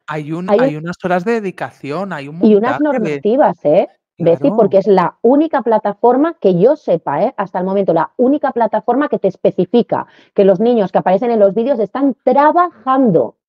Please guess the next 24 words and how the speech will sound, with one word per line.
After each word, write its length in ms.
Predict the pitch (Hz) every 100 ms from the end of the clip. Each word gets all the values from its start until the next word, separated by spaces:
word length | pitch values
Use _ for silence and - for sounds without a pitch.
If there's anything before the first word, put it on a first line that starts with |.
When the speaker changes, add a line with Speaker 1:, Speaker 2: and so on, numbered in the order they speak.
| _ _ _ _ _
Speaker 2:
y 100 | 269
que 160 | 233 214
te 80 | 214
informes 580 | 208 - 247 302 339 508 -
como 240 | - 175 170
responsable 800 | 151 - 170 165 - 226 262 185
de 80 | 180
esos 220 | 185 247
menores. 400 | 208 196 233 339 - _ _ _
Speaker 1:
Es 120 | -
tu 120 | -
responsabilidad, 840 | 156 151 170 156 147 117 117 139 131
o 40 |
sea, 160 | - 123
si 140 | -
tú 100 | 135
no 140 | 131 135
cumples 360 | 139 135 139 135
la 120 | 131
normativa 640 | 135 131 131 135 135 131
de, 300 | 135 135 131 _ - - _
de 180 | 147 165
Speaker 2:
Mm. 60 | -
Speaker 1:
tu, 1080 | 156 180 143 135 127 131 127 123 120 156